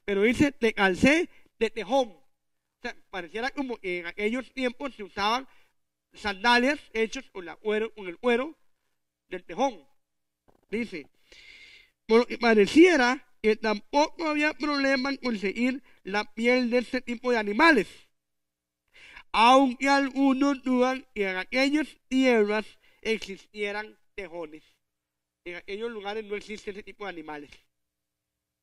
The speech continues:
Dice, otras versiones, otras sí, pero otras traducciones de este versículo, por ejemplo, Dios ha hablado y dice, "cuero fino". La nueva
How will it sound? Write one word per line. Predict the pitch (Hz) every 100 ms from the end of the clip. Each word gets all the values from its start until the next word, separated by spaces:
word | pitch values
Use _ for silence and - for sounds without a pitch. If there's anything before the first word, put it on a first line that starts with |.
| _ _ _ _ _ _ _ _ -
Dice, | 220 226 185 147 _ - - - -
otras | 254 285 285 302 311
versiones, | 311 311 277 311 277 247 254 262 - - _ _ _ _
otras | 208 233 262 196
sí, | 226 - -
pero | 180 -
otras | 247 302 285
traducciones | - 262 233 202 262 302 294 240 196
de | 220
este | 196 269
versículo, | 262 - 254 - 226 247 233 _ - _
por | 196 202
ejemplo, | 202 247 262 269
Dios | 262 240
ha | 269
hablado | 262 254 262
y |
dice, | 247 240 277 254 - - _ _ _ _ _ _ _ _
"cuero | - 262 269 285
fino". | - 262 254 220 165 _ _ _ _ _ _ _ _ _ _ _ _ _ _ _ _ _ _ _ _ _ _ _ _ _ -
La | 202 208
nueva | 208 247 269 294 262 226 202 175